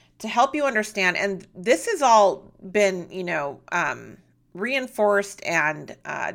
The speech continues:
demonstrated and proven with science as well. Um, really quick before I forget to mention it, one person, um, if you're kinda unfamiliar with some of the, um, science or even just this concept of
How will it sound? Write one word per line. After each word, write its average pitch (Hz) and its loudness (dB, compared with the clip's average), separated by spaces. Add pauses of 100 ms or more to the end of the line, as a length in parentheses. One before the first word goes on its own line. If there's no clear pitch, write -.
demonstrated 208 0
and 170 -8
proven 233 -8
with 170 -6
science 175 -4
as 160 -8
well. 131 -2 (360)
Um, 170 0
really 233 2
quick 220 -6
before 196 0
I 180 4
forget 180 -2
to 196 -12
mention 190 -4
it, 165 -6
one 208 -2
person, 190 -4 (440)
um, 175 2
if 185 -2
you're 196 4
kinda 254 2
unfamiliar 202 0
with 175 0 (720)
some 202 -4
of 190 -4
the, 165 -4
um, 147 -4
science 214 2
or 190 -2
even 185 -4
just 175 -4
this 170 -8
concept 180 -2
of 151 -4